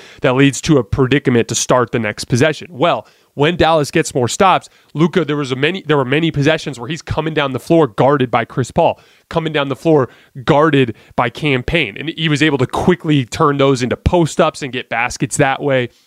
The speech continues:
Dallas has to get stops to reach their individual ceiling, and they were able to get a lot more stops in game three, and as a result, they were able to hang around better. Maxi Kleber was awesome. You know, uh,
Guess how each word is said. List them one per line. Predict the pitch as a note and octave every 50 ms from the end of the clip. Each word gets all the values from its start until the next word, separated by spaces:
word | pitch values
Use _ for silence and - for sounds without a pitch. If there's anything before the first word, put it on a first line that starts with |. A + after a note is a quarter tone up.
| _ _ _ _ _ _ _ _
Dallas | - E3 D#3 D3+ F#3 F#3+ F#3+ F3 -
has | - - - D#3+ E3 F3+ D#3+ -
to | - D3+
get | B2+ D3 C#3
stops | - - - - C3+ B2 A#2+ G#2+ G#2 - - - - - - - _ _ _ -
to | - C#3+
reach | B2+ C3+ C#3+ C3 -
their | - C#3 B2
individual | B2 C3+ C3+ B2 A2+ B2 A#2+ A2+ A2+ A2 G#2+ G#2+
ceiling, | - - - C3 A2+ F#2+ F2+ -
and | - C3+ C3
they | B2+
were | A2+ A2 G#2+ A2+ -
able | C#3+ D3 D#3 E3
to | - C#3+
get | C3 C#3
a | B2+
lot | A#2+ A#2+ B2 D3 - -
more | D3+ D3+ D3
stops | - - E3 C#3+ C3+ C3+ - -
in | C#3
game | B2 B2+ B2+ B2 A#2
three, | - A#2+ A#2+ A#2+ A#2 A2+ - - - - - - -
and | - A#2
as | A2+ B2+ C3+ A#2+
a | C#3
result, | C#3+ C3+ A2+ A#2+ B2 A#2 A#2 - _
they | - B2+ A2+
were | A2 A2
able | A2 G#2+ A#2+
to | A#2+
hang | - C#3+ C3+
around | C3+ C#3 D#3+ E3+ D3+ A#2
better. | A2 F2+ - - - _ _ _ _ _ _ _ _ _ _ _ _ _ _ - - -
Maxi | E3+ E3+ F3 D#3+ - G#3
Kleber | - - D#3+ D#3+ D3+ E3
was | D3 C3+ - -
awesome. | B2 B2+ B2+ B2+ - - D3+ D3 C3+ - - - - - - - -
You | G#3
know, | G3+ G#3 F#3+ - _ _ _ -
uh, | F3 D#3 C#3 B2+